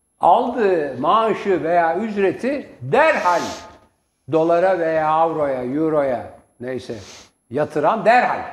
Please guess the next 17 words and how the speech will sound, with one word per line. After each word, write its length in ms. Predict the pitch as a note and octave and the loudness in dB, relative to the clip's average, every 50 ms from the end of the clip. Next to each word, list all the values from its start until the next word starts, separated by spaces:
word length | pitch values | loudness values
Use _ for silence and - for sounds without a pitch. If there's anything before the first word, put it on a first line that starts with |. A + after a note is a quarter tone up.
| - - - - _ _ _ _ _ _ _ _ _ | -16 -18 -20 -20 _ _ _ _ _ _ _ _ _
Ayın 320 | - C#3+ D3 C#3 B2+ B2 B2 B2 - | -4 -4 -4 -4 -6 -8 -10 -8 -6
kaçında 440 | - D#3 - - C#3+ C3 C3 C#3 | -6 -6 -4 -6 -10 -6 -4 -4
alıyorsa, 500 | B2+ A2+ A#2 B2 B2 A2+ G#2+ - B2+ A2+ | -4 -4 -6 -6 -8 -8 -8 -10 -10 -8
birinde, 360 | A#2 C#3+ C3+ C3 A2+ A2 A2+ C3+ | -6 -6 -6 -6 -8 -6 -4 -4
on 200 | C3 B2 A#2+ A2+ | -4 -4 -4 -8
beşinde 520 | G#2+ G2 - - G2+ G2 G2+ C#3+ F3 E3+ - _ _ _ _ _ _ - | -10 -12 -14 -16 -16 -10 -8 -8 -8 -10 -12 _ _ _ _ _ _ -2
veya 240 | D3+ D#3 D#3 D3+ D3+ | 0 0 0 0 -2
gelen 360 | C#3 C#3+ E3 E3 D#3+ D3+ D3+ | -2 -2 0 0 0 -2 -4
emekli 400 | D3+ D#3 D#3 D3+ D3 D3+ - D#3 | -6 -6 -6 -8 -8 -8 -6 -6
maaşını 520 | D3 C#3 B2+ B2+ A#2+ - C3 C3 C#3 D3+ | -4 -4 -4 -6 -6 -6 -8 -8 -2 2
derhal 360 | G3+ C4 C4 G#3 D#3+ C#3+ - - - - - - - _ _ _ _ _ _ _ _ _ | 4 4 4 4 2 -2 -4 -6 -12 -14 -18 -20 -20 _ _ _ _ _ _ _ _ _
yabancı 500 | C#3 D3 C#3 C#3+ C#3+ D3 D3+ C#3+ F3 - | -2 0 0 0 0 -2 -4 -6 -8 -4
paraya 420 | - C#3+ C3 A#2+ B2 B2 A#2+ A2 | -4 -4 -4 -4 -6 -8 -8 -8
çeviren 520 | - - C3 A#2+ A#2+ C#3 G3 B3+ D4 C4 F3+ | -8 -8 -8 -6 -2 0 0 0 0 -2 0
ve 220 | F#3+ G3 F#3+ - | 2 2 2 0
ihtiyaç 580 | F#3+ E3 - - - G3 G#3 G#3 G3+ G3+ - - | -4 -8 -8 -8 -2 0 2 2 0 -2 -4 -2
duydukça 640 | F3+ F#3 G3+ A3 D#4+ D#4+ D4+ - - A3 C#4 E4+ | -2 -2 0 0 -2 -2 -2 0 0 2 2 2